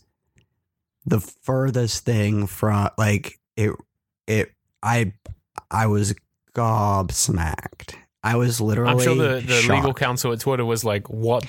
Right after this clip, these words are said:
Speaker 2: the shit?"
Speaker 1: Oh, I'm sure. I mean, you should actually read the, it's like a, the, the lawsuit they filed is, like, thirty, thirty or forty pages, just, like, hammering on the government.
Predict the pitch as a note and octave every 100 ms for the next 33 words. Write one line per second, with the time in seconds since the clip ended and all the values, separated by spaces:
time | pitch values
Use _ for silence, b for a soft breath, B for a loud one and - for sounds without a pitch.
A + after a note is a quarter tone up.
0 | - A#2 - A#2 - - A#2+ G#2 F#2+ -
1 | - A2 D#2+ - - _ _ _ _ -
2 | A#2+ A2+ A2 A2 - C3 - D3 A2 -
3 | G#2+ G2 G#2+ G#2+ F2 F#2+ F#2+ F2+ - A#2+
4 | - G#2 G2 F#2 F#2 F2+ F#2+ - - _
5 | - E2+ E2 C#2+ - G#2 F#2+ G2+ A2+ -
6 | G2+ F#2+ F#2 G#2 F#2 F2+ G2 F#2 F2 -
7 | F#2+ F#2+ - - - - - G#2 F#2 F2
8 | - F#2+ F2 - D#2 F#2 E2+ F2 - F2+
9 | - F#2 F#2 - - - B B B B
10 | B B B _ _ _ _ _ _ -
11 | - A2+ A#2+ B2+ A#2+ G2+ E2 F2 E2+ E2+
12 | E2 E2 E2+ - - -